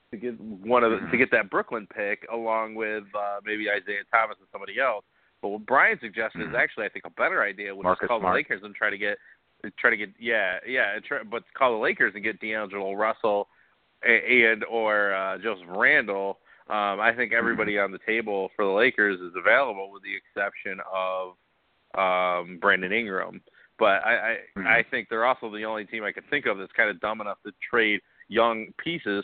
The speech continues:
Speaker 1: for a, uh, essentially a name and a, and a ball-centric point guard, you know, in the same ilk as, uh,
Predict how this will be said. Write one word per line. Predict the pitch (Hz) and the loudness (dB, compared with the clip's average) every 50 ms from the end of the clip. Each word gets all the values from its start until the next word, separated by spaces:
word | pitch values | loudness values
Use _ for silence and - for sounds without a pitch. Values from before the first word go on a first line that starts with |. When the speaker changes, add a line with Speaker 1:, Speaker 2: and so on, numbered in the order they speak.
| - - _ | -6 -4 _
Speaker 1:
for | 107 104 101 101 101 101 98 78 | 4 4 6 6 6 4 4 4
a, | 104 104 101 101 98 98 98 98 95 | 2 2 2 2 0 0 -2 -2 -2
uh, | 101 101 101 98 92 82 101 98 | 0 2 2 2 2 0 0 -2
essentially | - - 127 - - 107 101 95 | 0 -2 -2 -2 0 2 2 2
a | 90 | 4
name | 95 117 131 135 131 117 104 | 4 4 4 4 4 2 0
and | 101 95 | -2 -4
a, | 95 95 - _ _ _ _ _ _ | -6 -6 -8 _ _ _ _ _ _
and | 104 107 104 | -4 -2 -2
a | 104 | -2
ball-centric | 87 82 107 104 110 104 - 113 104 92 - 101 - - - | -2 -2 -2 -2 -2 -2 -4 -8 -8 -6 -8 -10 -10 -10 -4
point | - 123 135 143 120 | -2 0 0 0 0
guard, | 98 101 101 98 98 101 101 95 - | 0 2 2 2 2 0 -2 -6 -10
you | - 110 110 | -6 -2 0
know, | 101 101 98 101 73 | 0 0 0 -2 -4
in | 104 107 107 | -6 -6 -8
the | 101 - - - | -10 -10 0 2
same | 107 101 98 95 - 98 | 2 4 4 2 0 2
ilk | 107 104 104 - - | 2 2 2 2 4
as, | 110 98 98 98 98 90 87 90 | 4 4 4 2 0 -2 -2 0
uh, | 90 90 92 92 92 | 2 2 2 2 0